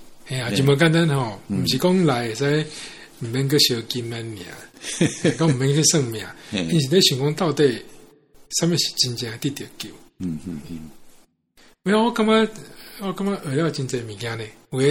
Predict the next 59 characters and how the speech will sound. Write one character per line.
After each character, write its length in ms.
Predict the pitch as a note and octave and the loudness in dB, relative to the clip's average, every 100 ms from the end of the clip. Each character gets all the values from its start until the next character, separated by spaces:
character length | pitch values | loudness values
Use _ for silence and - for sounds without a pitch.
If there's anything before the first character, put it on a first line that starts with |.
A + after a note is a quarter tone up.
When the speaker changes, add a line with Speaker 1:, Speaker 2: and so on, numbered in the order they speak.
| G#2+ | 2
Speaker 2:
嗯。 180 | G2 F2+ - - | 0 -6 -16 0
Speaker 1:
正 180 | - F#3 | 4 6
细 200 | F3 D#3 | 6 6
的 120 | C3+ C#3 | 6 4
所 180 | F3 | 2
在， 240 | E3+ D3 C3 | 0 0 0
我 120 | D3 | 0
无 160 | B2 G#2+ | -2 -4
注 200 | - A2+ | -6 -6
意 60 | |
到。 60 | - F#2+ - - - | -8 -14 -18 -20 -14
Speaker 2:
嗯， 120 | F#2 E2+ | -6 -6
嗯， 200 | E2 D#2+ | -6 -8
嗯。 0 | |
Speaker 1:
嘿， 60 | F2 D#2+ | -8 -10
还 120 | - D#3+ | -2 0
是 100 | B2+ | 2
讲 120 | D#3+ | 2
我 120 | E3+ | 2
以 40 | |
前 140 | E3 B2+ G#2+ - - - | 0 -2 -6 -14 -18 -4
可 100 | D3+ | -2
能， 140 | C#3+ | -2
可 80 | B2 | -2
能 180 | C3 B2 - - - - | -4 -6 -14 -20 -20 -6
半 140 | D3+ B2+ | -2 0
小 140 | - A2 | 0 0
咧。 140 | A2+ E3 | 2 4
Speaker 2:
伊 40 | - | 4
即， 100 | A3+ - - | 4 2 0
伊 160 | F3+ E3+ - | 2 2 0
即 100 | C#4 - | 0 2
中 220 | F3+ D3+ | 2 2
间 340 | D3+ F3 E3+ E3+ | 4 2 2 0
咧 140 | D#3+ - | 0 2
争 280 | - A#2 A2 | 2 2 0
执 120 | - | -2
的 120 | G#2 G2 | -2 -2
一 180 | F#2 F2+ | -4 -6
个 80 | |
问 200 | F2+ F2 D#2 | -6 -6 -8
题， 160 | F2 F2 | -8 -8
<laughs> 40 | |
就 80 | F#2+ | -6
是 240 | E2+ F#2 G2 | -6 -4 -4
迄 100 | A#2+ G2+ F#2 | -4 -2 -4
个 80 | F2 - - - | -8 -16 -10 -4
俄 80 | |
国 120 | A2+ C#3 - | -2 -4 -6
人 160 | F#2 | -8
甲 180 | E2+ A2 - - A#2 - - - - | -4 -6 -8 -16 -18 -20 -20 -20 -4
布 80 | |
拉-， 100 | G#2+ A2+ - | 0 0 -4
布 60 | - | -4
拉 120 | G#2+ | -2
吉 160 | A2 A2+ | 0 -2
欧 100 | A2 | 0
咧， 180 | G#2 G#2+ | -2 -2
咧 100 | G2+ | -4